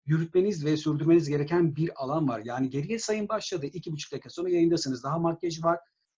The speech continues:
Bu asansörden indiğinde hocamız çok gergin bir şekilde, "Ben bu şekilde yayına çıkamam.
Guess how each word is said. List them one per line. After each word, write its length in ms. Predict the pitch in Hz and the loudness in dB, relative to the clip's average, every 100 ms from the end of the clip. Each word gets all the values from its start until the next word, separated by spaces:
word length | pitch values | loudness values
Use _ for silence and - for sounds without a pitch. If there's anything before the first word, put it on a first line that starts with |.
| - | -10
Bu 120 | 170 | -6
asansörden 720 | 165 185 185 180 185 175 185 170 | -2 0 0 2 2 4 0 2
indiğinde 460 | 165 165 180 175 | 2 2 2 0
hocamız 560 | 160 165 156 160 180 - | 0 0 0 0 0 -4
çok 300 | - 165 127 | -8 -6 -4
gergin 460 | 135 143 139 170 | -2 0 4 4
bir 120 | 156 143 | 4 2
şekilde, 560 | - 139 135 147 165 - _ - | 0 -2 -2 -4 -6 -10 _ 4
"Ben 220 | 190 196 | 4 4
bu 60 | 196 | 0
şekilde 400 | 185 180 185 185 | 0 0 4 6
yayına 360 | 180 175 175 | 8 8 6
çıkamam. 540 | 170 - 175 180 160 | 2 0 4 4 4